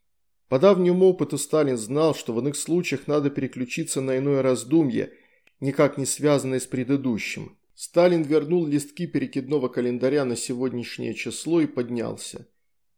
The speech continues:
С минуту вождь стоял, как бы прислушиваясь к неким процессам, происходящим внутри его сознания,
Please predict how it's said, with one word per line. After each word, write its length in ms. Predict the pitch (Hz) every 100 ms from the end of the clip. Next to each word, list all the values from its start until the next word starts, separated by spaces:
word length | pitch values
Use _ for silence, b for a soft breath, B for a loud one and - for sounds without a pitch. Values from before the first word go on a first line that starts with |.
| _ -
С 160 | -
минуту 340 | 151 202 202 147
вождь 300 | 135 135 -
стоял, 500 | - 127 147 180 165
как 200 | 147 135
бы 100 | 143
прислушиваясь 840 | - 139 - 151 143 - 131 -
к 60 | -
неким 320 | 139 135 131
процессам, 640 | - 127 - 135 131 120
происходящим 800 | - 120 - 127 131 120 123 110
внутри 360 | 117 123 127
его 160 | 123 113
сознания, 800 | 113 120 110 120 113 113 107